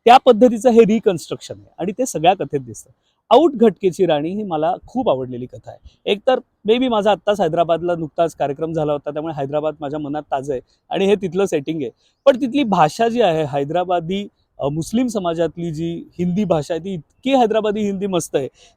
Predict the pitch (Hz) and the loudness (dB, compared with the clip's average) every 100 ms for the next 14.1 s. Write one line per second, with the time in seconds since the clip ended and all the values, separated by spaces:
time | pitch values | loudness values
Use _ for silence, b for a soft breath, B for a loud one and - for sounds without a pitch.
0 | _ 190 - 208 202 202 - 190 202 202 | _ -4 2 4 4 0 2 4 4 6
1 | 185 208 208 202 202 190 - 156 156 160 | 4 4 0 -2 -4 -8 -14 2 2 2
2 | 180 151 156 - _ - 185 220 277 226 | -2 -2 -6 -12 _ -2 2 4 4 2
3 | 247 _ - 202 - 269 262 233 226 233 | -4 _ -8 -8 -2 -4 0 6 6 6
4 | 233 240 233 233 214 214 226 226 214 226 | 0 -2 -2 -2 0 0 0 -2 2 2
5 | 240 262 254 214 170 160 160 - - 170 | 0 -4 -6 -8 -4 -4 -4 -8 -4 2
6 | 180 160 143 143 - 139 131 - 113 - | 4 4 2 -2 -4 -10 -10 -14 -20 -20
7 | _ _ - 208 - 170 214 208 185 254 | _ _ 0 0 0 2 4 4 2 2
8 | 262 220 233 202 196 170 185 170 - _ | 2 4 4 4 4 0 0 0 -6 _
9 | - - _ _ 156 202 143 - _ _ | -20 -20 _ _ 6 6 6 0 _ _
10 | - 220 190 160 170 233 165 - 117 131 | 4 4 6 2 2 0 -4 -6 -4 2
11 | 202 131 165 214 196 208 202 185 175 208 | 2 2 6 6 8 6 4 2 0 0
12 | 185 175 214 196 175 202 214 269 - - | 2 0 0 -4 -6 0 2 2 0 -4
13 | 180 196 185 165 269 208 - 202 - 180 | 2 4 4 4 6 6 2 -6 -4 0
14 | 185 | 0